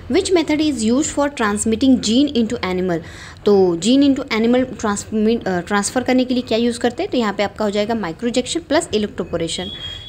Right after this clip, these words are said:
microinjection plus electroporation दोनों हो जाएगा करेक्ट ऑप्शन। नेक्स्ट है,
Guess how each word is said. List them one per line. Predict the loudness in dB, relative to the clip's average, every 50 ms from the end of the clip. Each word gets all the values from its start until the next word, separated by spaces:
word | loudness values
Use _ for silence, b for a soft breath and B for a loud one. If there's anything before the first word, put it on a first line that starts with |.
| B -6 -4
microinjection | -4 -4 -2 0 0 0 2 0 -2 -2 -4 -6 -6 -4 -6 -4 -2
plus | -2 -4 -2 -2
electroporation | -2 -2 -2 -4 -4 -6 -6 -6 -6 -4 -2 -2 0 2
दोनों | 2 2 0 0 -2
हो | -2 -2
जाएगा | -4 -4 -6 -6
करेक्ट | -4 -2 -2 -2 -2 -4 -6
ऑप्शन। | -8 -8 -10 -10 -10 -10 -12 B B B B B B B B B B -2
नेक्स्ट | 0 0 0 -2 -2 -4
है, | -4 -4 -4